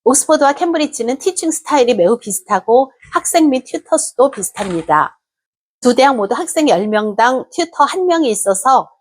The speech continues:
집중적인 교육과 개인적인 학습을 가능하게 합니다. 그렇다면 튜터링은 옥스퍼드와 캠브리지 중 어느 쪽이 더 나을까요? 학기는 한 학기에 팔 주씩 삼 학기로 구성이 되어 있는데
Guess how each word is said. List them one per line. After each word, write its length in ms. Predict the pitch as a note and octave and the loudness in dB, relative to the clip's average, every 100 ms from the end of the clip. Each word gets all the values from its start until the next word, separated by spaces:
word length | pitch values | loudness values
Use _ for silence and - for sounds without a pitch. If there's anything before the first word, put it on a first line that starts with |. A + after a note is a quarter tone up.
| _ | _
집중적인 580 | - G#3 D4 C4+ A3 A#3+ | -10 -4 -2 0 0 -2
교육과 400 | A3+ F#3+ F#3+ B3 | -4 -4 0 -2
개인적인 480 | - F#3 G3+ F3 A3+ | -2 -4 -4 -6 -6
학습을 340 | G#3+ - B3 | -12 -10 -4
가능하게 460 | C#4+ D#3+ F#3+ F3 F#3 | -4 -4 -4 -4 -2
합니다. 560 | F3 E3 D#3 D3 - _ _ _ _ _ _ | -4 -4 -6 -2 -4 _ _ _ _ _ _
그렇다면 360 | - D4 D4 D4+ | -2 0 0 -2
튜터링은 480 | F#4 E4+ F4+ C4+ B3 | -4 -2 0 0 -2
옥스퍼드와 460 | F#3+ - A3 A3 | -2 -4 -2 -2
캠브리지 500 | A#3 D#4 D4+ C#4+ - | -2 -2 -2 -4 -6
중 100 | G#3+ A#3 | -6 -4
어느 260 | F3+ A3 B3+ | -2 -2 0
쪽이 200 | A#3+ A#3 | 0 0
더 120 | A3+ | -2
나을까요? 760 | D3 E3+ F3 F3 D#3+ E3+ D3+ _ _ _ _ _ _ _ _ _ _ _ _ - | -2 -2 -2 -2 0 -2 -4 _ _ _ _ _ _ _ _ _ _ _ _ -4
학기는 400 | F#4+ F#4+ E4 D#4+ | -4 2 4 4
한 160 | F#4 | 4
학기에 300 | F4+ F4+ C4 | 2 2 0
팔 280 | C4 - F#4 | 0 -2 -2
주씩 460 | - B3+ - D4 D4 | -2 -6 -4 -6 -6
삼 240 | - F4+ | -10 -6
학기로 380 | F4 E4+ B3+ B3 | -6 -4 0 0
구성이 320 | - A#3+ G#3 | 0 -2 -2
되어 140 | G#3 G3 | 0 0
있는데 600 | F3 F#3+ F#3+ B3 A3 - | 0 -4 -4 0 0 -2